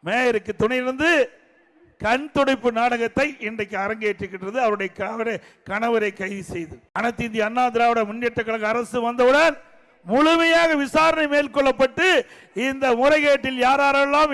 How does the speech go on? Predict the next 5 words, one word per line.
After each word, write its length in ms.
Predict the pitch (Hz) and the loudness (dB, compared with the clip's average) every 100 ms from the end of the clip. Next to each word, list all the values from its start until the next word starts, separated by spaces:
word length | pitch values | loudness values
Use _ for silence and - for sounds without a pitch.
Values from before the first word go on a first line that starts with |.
| 269 | 0
ஈடுபட்டார்களோ, 640 | 277 254 262 262 247 254 196 - - | 0 0 0 0 4 2 2 -6 -12
அவள் 240 | - 226 220 | 0 2 4
அனைவரும் 640 | 226 285 294 302 359 359 - - - - - - - - - | 2 2 4 6 6 4 2 -12 -20 -20 -20 -20 -20 -20 -14
சட்ட 460 | - 220 - 277 | -2 -2 0 0
நீதியாக 560 | 285 254 277 269 262 247 | 0 0 -2 0 0 2